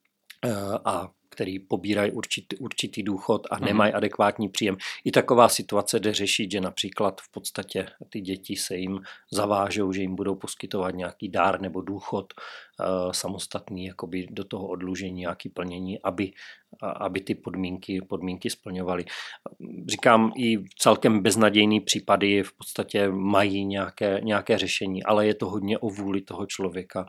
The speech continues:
Speaker 2: Mhm.
Speaker 1: Musí chtít a musí se k tomu postavit čelem a opravdu to musí chtít řešit.
Speaker 2: Mhm.
Speaker 1: No.
Speaker 2: Mhm.
Speaker 1: Eh, pak by ten člověk měl mít nějaký informace zhruba asi o struktuře těch svých dluhů, jo.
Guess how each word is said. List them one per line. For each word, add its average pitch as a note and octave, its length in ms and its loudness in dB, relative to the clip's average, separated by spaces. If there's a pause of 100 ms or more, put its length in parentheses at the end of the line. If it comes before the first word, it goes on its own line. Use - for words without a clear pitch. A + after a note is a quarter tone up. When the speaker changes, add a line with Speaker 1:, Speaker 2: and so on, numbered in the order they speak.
(120)
Speaker 2:
Mhm. F#2+ 200 -8
Speaker 1:
Musí G2+ 260 -4
chtít - 380 -8
a F#2+ 40 0
musí F#2 260 -4
se G#2+ 140 -6
k - 80 -12
tomu G2 200 -6
postavit F#2+ 440 -6
čelem F#2 360 -4
a F#2 40 0
opravdu F#2 380 -8
to G2 140 -8
musí F#2+ 260 -10
chtít - 260 -16
řešit. - 440 -12 (380)
Speaker 2:
Mhm. F2 360 -6
Speaker 1:
No. F2+ 180 -8
Speaker 2:
Mhm. - 160 -12 (720)
Speaker 1:
Eh, G2 420 4 (1300)
pak - 220 4
by B2+ 100 2
ten B2+ 180 6
člověk B2 360 6
měl A#2+ 200 6
mít A#2+ 160 4
nějaký A#2+ 340 4
informace A2+ 600 4
zhruba G#2+ 480 6
asi A2 240 2
o G#2+ 100 2
struktuře G#2+ 580 -4
těch - 200 -10
svých G#2+ 300 -4
dluhů, F#2+ 500 -2
jo. F2+ 420 0